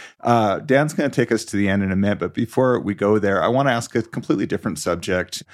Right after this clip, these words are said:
something kinda close to my heart. I used to live in San Francisco. I love California. I have family there. I saw Kraken closed its office there 'cause it's too dangerous. And I get it. I mean, I've walked through parts of San Francisco and it is kind of a hellscape.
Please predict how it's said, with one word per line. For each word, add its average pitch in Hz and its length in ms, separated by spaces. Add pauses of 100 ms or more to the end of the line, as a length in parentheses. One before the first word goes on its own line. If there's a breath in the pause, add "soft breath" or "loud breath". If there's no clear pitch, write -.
(140 loud breath)
something 131 340
kinda 101 200
close - 260
to 92 100
my 95 220
heart. 92 420
I 104 60
used 127 220
to - 80
live 90 200
in 92 100
San 90 220
Francisco. 92 600
I 104 60
love 92 280
California. 87 640
I 101 120
have 98 120
family 90 380
there. 90 340 (260 loud breath)
I 117 140
saw 139 240
Kraken 95 600
closed 92 420
its 85 120
office 82 460
there 80 160
'cause - 220
it's - 140
too 87 180
dangerous. 87 720 (460 loud breath)
And 120 160
I 131 60
get 104 320
it. 98 160
I 98 100
mean, 98 160
I've 104 140
walked 104 240
through - 120
parts 90 240
of - 40
San 90 140
Francisco 82 600
and 92 120
it 90 200
is 95 220
kind 87 220
of 82 80
a - 20
hellscape. 87 580